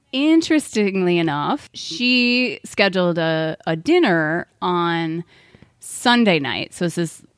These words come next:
two days after he asked for my phone number. He hadn't called me yet by Sunday night. So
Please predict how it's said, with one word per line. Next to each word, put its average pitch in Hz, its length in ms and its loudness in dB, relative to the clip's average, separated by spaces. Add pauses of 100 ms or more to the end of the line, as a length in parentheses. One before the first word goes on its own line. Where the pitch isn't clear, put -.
(440)
two 240 340 4
days 185 300 4
after 156 420 0
he 165 160 0
asked 147 260 -2
for 156 140 -8
my 147 160 -4
phone 135 200 -10
number. 127 180 -8
He 143 80 -4
hadn't 190 300 2
called 156 300 2
me 139 80 -2
yet - 240 -8
by 151 120 -8
Sunday 139 340 -8
night. 92 320 -10
So 156 340 -2